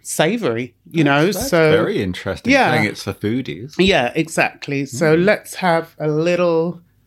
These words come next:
Speaker 1: pour
Speaker 2: Yeah,
Speaker 1: of this.
Speaker 2: a savoury gin. I'm,
Speaker 1: Savoury gin.
Speaker 2: I'm ready to savour.
Speaker 1: Yeah, I mean, we have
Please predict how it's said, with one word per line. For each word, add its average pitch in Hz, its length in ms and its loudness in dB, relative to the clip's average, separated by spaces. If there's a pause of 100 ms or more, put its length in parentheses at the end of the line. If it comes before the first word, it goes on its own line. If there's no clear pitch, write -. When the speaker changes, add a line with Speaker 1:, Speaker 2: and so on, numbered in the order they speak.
(600)
Speaker 1:
pour 156 360 4
Speaker 2:
Yeah, 160 60 2
Speaker 1:
of 156 120 -10
this. 202 320 -2
Speaker 2:
a - 20 -10
savoury 127 680 -4
gin. 95 480 -6
I'm, 98 80 -18
Speaker 1:
Savoury 247 640 0
gin. 185 340 2
Speaker 2:
I'm 151 160 2
ready 123 200 -2
to - 120 -8
savour. 131 580 -6
Speaker 1:
Yeah, 233 480 2
I 254 60 2
mean, 285 420 4
we 285 220 0
have 339 320 -2